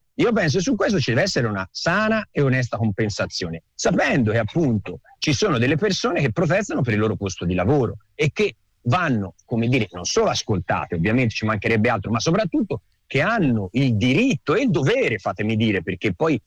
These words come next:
sui diritti delle, della persona non si può scherzare, hanno il diritto e il dovere di manifestare, di protestare, di scioperare, di, come dire, fare valere i propri diritti davanti ai tribunali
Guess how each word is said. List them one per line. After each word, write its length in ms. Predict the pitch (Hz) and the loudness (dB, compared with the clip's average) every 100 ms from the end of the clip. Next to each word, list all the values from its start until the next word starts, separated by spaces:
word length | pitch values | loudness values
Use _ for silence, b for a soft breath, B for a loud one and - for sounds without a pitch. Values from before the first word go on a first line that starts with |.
| _ | _
sui 240 | - - 123 | -4 0 2
diritti 420 | 131 165 - 135 | 4 2 0 0
delle, 400 | 127 127 127 120 | 2 2 2 2
della 140 | 120 | 2
persona 180 | 123 156 | 2 0
non 80 | 120 | 0
si 120 | 113 | -2
può 100 | 104 | -2
scherzare, 380 | - 190 143 131 | 0 -2 0 0
hanno 100 | 165 | 2
il 80 | 214 | 2
diritto 80 | |
e 40 | 185 | 2
il 60 | |
dovere 200 | 202 226 | 2 2
di 100 | 196 | 2
manifestare, 840 | 127 127 117 127 - 143 117 120 202 | 0 0 -2 -4 -2 0 2 2 2
di 140 | 151 | 0
protestare, 720 | 101 98 98 - 131 107 90 | -2 -4 -6 -2 -2 0 0
di 80 | 127 | -2
scioperare, 760 | 117 104 147 117 101 131 160 - _ _ | 0 0 2 2 0 0 -2 -6 _ _
di, 380 | 107 156 220 - _ | 0 2 2 0 _
come 160 | - 135 | -2 0
dire, 120 | 127 | 0
fare 220 | - 165 | 0 0
valere 340 | 143 180 170 190 | 2 2 2 0
i 20 | |
propri 280 | 120 117 120 | 0 0 2
diritti 320 | 139 135 202 | 2 2 0
davanti 460 | 143 92 95 92 - | -2 -2 -6 -8 -4
ai 140 | 104 | -2
tribunali 420 | 92 110 104 80 | 0 0 0 -2